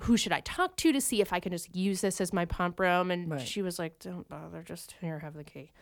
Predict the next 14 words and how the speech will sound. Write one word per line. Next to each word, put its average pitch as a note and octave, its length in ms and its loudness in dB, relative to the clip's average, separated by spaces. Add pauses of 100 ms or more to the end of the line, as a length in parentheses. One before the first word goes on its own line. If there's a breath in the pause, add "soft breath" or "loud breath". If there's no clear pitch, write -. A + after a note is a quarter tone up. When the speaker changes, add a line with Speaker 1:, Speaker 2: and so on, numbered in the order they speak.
(180 loud breath)
Speaker 2:
Great. - 180 -6 (140)
Speaker 1:
Um, F3 400 4 (100)
because F#3 400 -4 (180)
it's - 200 -8
just, - 200 -10
like, - 220 -14
too - 140 -8
much D3+ 200 -10
red - 160 -12
tape - 260 -12
and - 100 -10
it's - 100 -14
just - 220 -10
easier, - 420 -10